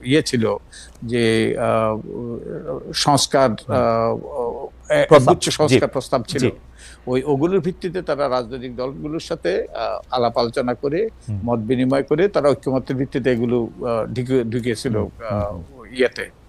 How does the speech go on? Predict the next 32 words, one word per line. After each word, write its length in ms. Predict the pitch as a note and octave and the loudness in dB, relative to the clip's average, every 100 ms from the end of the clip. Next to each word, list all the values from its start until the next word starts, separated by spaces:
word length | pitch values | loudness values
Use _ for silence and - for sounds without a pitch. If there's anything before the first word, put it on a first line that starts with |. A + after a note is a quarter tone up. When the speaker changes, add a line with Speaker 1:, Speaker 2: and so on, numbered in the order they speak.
| - | -10
Speaker 2:
হুম। 100 | A2+ E2+ | -8 -6
Speaker 1:
আহ, 460 | A#2+ A2 G#2+ G#2+ G#2+ - | 0 2 4 2 0 -2
আরপিওতে। 540 | D3+ B2 B2+ A#2 G2+ F#2 - - | 0 2 2 0 -2 -10 -12 -6
Speaker 2:
হুম, 100 | A2+ | -4
হুম। 100 | G2+ | 0
Speaker 1:
কিন্তু 460 | B2+ A#2 F3 G#3 - B2 | 2 6 6 6 2 2
রাজনৈতিক 440 | B2+ A#2 C3 C3+ | 2 4 2 0
দলগুলো 540 | G2+ - F#3 B2+ E3+ - | -4 -6 -4 2 2 2
দুর্ভাগ্যবশত 640 | A#2+ B2 C3 B2+ B2 A#2 | -2 -2 -2 -2 -4 -6
মানে 260 | A2 A2 A#2+ | -6 -4 -4
নাই। 140 | G2 E2+ - - - - | -6 -12 -20 -20 -20 -10
I 80 | A#2 | -4
think 240 | - F3 | 0 0
আমরা, 480 | C3+ B2+ D3+ E3+ - - | 0 2 4 4 2 -2
আমরা, 540 | B2 C#3+ D#3+ F#3+ F#3 - - - | -4 -2 -2 -2 -4 -10 -20 -8
আমরা 280 | C3 C#3 F3 | -4 -2 -2
কি 160 | G3+ | 0
আমাদের 280 | E3+ E3 E3+ | -2 0 -2
বিশ্ববিদ্যালয় 800 | D#3 - C3 C3 E3 D#3 D#3+ D#3+ | -4 -8 -8 -4 -4 0 2 2
অঙ্গনগুলোকে 480 | D3+ D#3 E3+ E3 D#3+ | 2 -2 -4 -2 -2
যুদ্ধক্ষেত্রে 520 | C3+ C#3+ F#3 E3+ F#3+ | 0 0 0 0 -2
পরিণত 340 | F3 F3 D#3+ | -2 0 -2
করতে 280 | F3 F3+ F#3+ | -2 -2 -2
চাই? 260 | F3+ D3 E2+ - - - - - | -2 -2 -4 -14 -20 -20 -20 -14
আহ, 420 | G#2+ A2 G#2+ G#2+ - - | -10 -6 -4 -4 -6 -4
তো 80 | |
এই 120 | C3 A2+ | -2 -2
আমার 240 | B2 E3 | -2 -2
মনে 220 | D3 D#3+ | 0 -2
হয় 160 | D#3+ F#3 | -2 -2
নির্বাচন 460 | D3+ C3 C#3 C#3 | -2 -2 -2 -2
কমিশন 340 | B2+ D3 D3 | -6 -6 -6